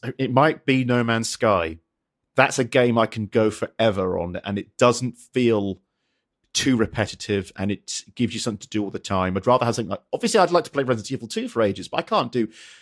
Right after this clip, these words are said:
four, three, four hour loops for the rest of the time. I need to do something a bit bigger.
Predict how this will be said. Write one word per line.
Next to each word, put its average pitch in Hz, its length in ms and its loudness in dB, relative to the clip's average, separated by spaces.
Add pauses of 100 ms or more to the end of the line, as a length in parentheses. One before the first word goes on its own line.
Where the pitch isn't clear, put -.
(220)
four, 147 420 2
three, 147 200 2
four 123 240 4
hour 104 180 4
loops 101 340 2
for - 120 -4
the 131 80 4
rest 131 240 4
of 120 60 -8
the 208 80 10
time. 139 220 6
I 180 60 6
need 160 120 4
to 156 60 -4
do 143 40 -4
something 143 360 0
a 139 60 0
bit - 240 -2
bigger. 247 280 0